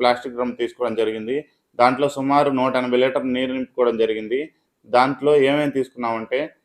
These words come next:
ఒక ముప్పై కేజీలు లోపల మట్టి తీసుకోవడం జరిగిందండి. దాంతోపాటు ఒక అర లీటర్ ఆముదం పట్టించాం ఆ మట్టికి. దాంతోపాటు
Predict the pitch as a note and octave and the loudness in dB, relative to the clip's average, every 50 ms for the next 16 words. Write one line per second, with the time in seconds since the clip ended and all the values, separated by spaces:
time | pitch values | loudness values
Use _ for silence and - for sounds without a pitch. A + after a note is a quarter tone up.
0 | - - A2+ C3 C3 B2+ B2+ - C#3+ C3+ - - C3+ C#3+ C#3 D3 C#3 C3+ C#3 C3+ | -12 -8 -6 -4 -4 -4 -2 0 0 0 2 2 0 2 2 2 4 4 4 2
1 | D3 D3 C#3 C3+ B2 B2+ - B2 A#2+ A#2+ - B2+ A#2+ A#2 A2+ A2+ A2 A2 A#2 A#2 | 2 0 0 -2 -2 -2 -2 -2 -4 -2 -2 -2 -2 0 0 0 0 0 -2 -6
2 | A#2+ A#2 A2+ A2+ B2 C#3+ D3 B2 B2+ B2+ B2+ B2+ B2+ B2+ C#3 C#3 C#3+ B2+ B2+ B2+ | -8 -10 -6 -2 0 0 0 0 -2 -2 -2 -2 -4 -2 0 0 0 2 4 2
3 | B2 C3 C3+ C#3 C3+ C3 C3 B2+ A#2+ A#2+ B2 C3+ C3+ C#3 C3 - C3 - A#2+ - | 2 2 2 0 0 0 0 2 2 2 2 2 0 -2 -2 -2 -4 -4 -4 -6
4 | - A#2+ G#2+ G#2+ A2 A2 - - A#2+ - D3 D#3+ F#3 - _ _ _ _ _ _ | -4 -4 -4 -4 -4 -8 -8 -10 -12 -10 -8 -8 -8 -10 _ _ _ _ _ _
5 | _ _ - - B2 B2+ C#3 C#3+ D3 D3 - - B2+ A#2+ - - C#3+ D#3+ F#3 F#3 | _ _ -2 2 2 4 4 4 2 0 2 2 2 0 0 0 -4 -4 -6 -8